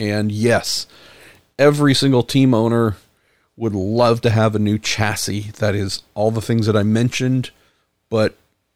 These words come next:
less than half are truly capable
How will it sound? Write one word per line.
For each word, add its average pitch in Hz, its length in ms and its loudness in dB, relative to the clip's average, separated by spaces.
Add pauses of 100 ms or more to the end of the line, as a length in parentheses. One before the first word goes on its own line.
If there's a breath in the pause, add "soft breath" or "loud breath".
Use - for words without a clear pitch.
(140)
less 117 560 -2
than 110 280 -2
half - 720 -8 (300)
are 110 160 -2
truly 185 680 0
capable - 540 -4